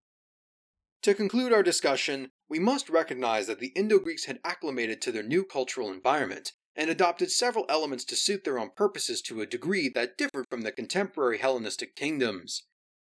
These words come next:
Some may take this as evidence of their wholesale Indianization,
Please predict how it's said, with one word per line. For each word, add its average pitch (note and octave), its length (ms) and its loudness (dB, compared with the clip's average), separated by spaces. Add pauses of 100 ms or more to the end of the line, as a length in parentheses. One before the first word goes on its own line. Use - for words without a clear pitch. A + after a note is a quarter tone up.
Some G3+ 320 2
may F#3+ 140 6
take E3+ 240 2
this D#3 140 -4
as B2 200 -2
evidence E3 360 2
of A#2 80 -6
their A2+ 120 -2
wholesale C#3 760 2
Indianization, B2 1000 -2